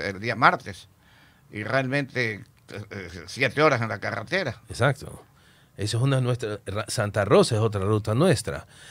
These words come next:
Speaker 2: pero nuevamente es por el tipo de avión, somos setenta y seis pasajeros, entonces si lo volamos una vez por día, una vez cada tres días, lo que sea, pero, eh, eh, se, se puede, mi-,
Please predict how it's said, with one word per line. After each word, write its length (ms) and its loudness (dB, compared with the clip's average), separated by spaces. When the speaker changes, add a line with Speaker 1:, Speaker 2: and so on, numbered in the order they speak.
Speaker 2:
pero 160 4
nuevamente 400 4
es 40 0
por 140 2
el 140 2
tipo 200 0
de 100 4
avión, 260 2
somos 260 0
setenta 380 -2
y 40 -2
seis 200 2
pasajeros, 640 -2
entonces 540 0
si 120 0
lo 120 4
volamos 480 4
una 180 4
vez 100 6
por 180 -2
día, 360 2
una 300 0
vez 280 0
cada 280 0
tres 160 2
días, 140 0
lo 80 2
que 100 2
sea, 320 -2
pero, 260 -2
eh, 200 -10
eh, 200 -8
se, 220 -2
se 140 0
puede, 360 2
mi-, 120 -2